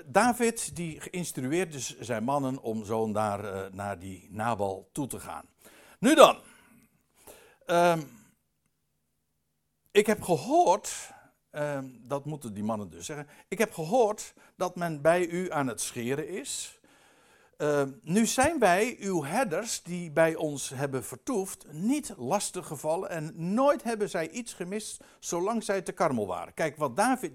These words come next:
die bevindt zich daar dus in die woestijn, daar van Maon of van, van Paran. En hij heeft dat bedrijf, heeft hij, ja, feitelijk beveiligd. En die herders, want daar,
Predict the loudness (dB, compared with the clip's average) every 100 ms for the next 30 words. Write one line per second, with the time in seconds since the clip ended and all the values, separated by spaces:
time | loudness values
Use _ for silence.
0 | -12 -12 -12 -8 -8 -6 -6 -2 -2 -4
1 | -10 -8 -6 -6 -12 -14 -20 -14 -10 -8
2 | -6 -6 -6 -8 -10 -8 -6 -6 -8 -10
3 | -14 -20 _ -20 -20 -20 -18 -18 -2 0
4 | 2 2 -2 -4 -16 -20 -20 _ _ _
5 | 4 4 2 -8 -6 -2 0 2 4 2
6 | 0 -2 -2 -6 -2 -2 0 -2 -4 -4
7 | -4 -2 -2 -2 -4 -10 _ -14 -12 -14
8 | -16 -12 -8 -6 -8 -10 -14 -18 _ -6
9 | -6 -2 -2 -2 -4 -12 -8 -6 -2 -2
10 | -2 -6 -12 -16 -20 -20 _ -14 -14 -14
11 | -18 -6 -4 -4